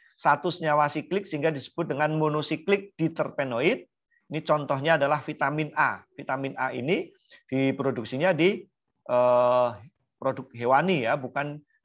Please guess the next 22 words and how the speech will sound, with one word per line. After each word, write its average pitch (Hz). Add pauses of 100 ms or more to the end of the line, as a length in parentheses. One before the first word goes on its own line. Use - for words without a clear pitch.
(100)
pada 123
tumbuhan, 127
karena 131
pada 143
tumbuhan 139
bentuknya 131
adalah 131 (320)
aslinya 147 (320)
adalah 123
senyawa 127 (160)
beta 117
karoten, 101
ya. 117
Kemudian, 117 (1000)
nah, 95
ini 156
juga 151
merupakan 143
contoh 127
dari 131
senyawa 127
diterpenoid. 110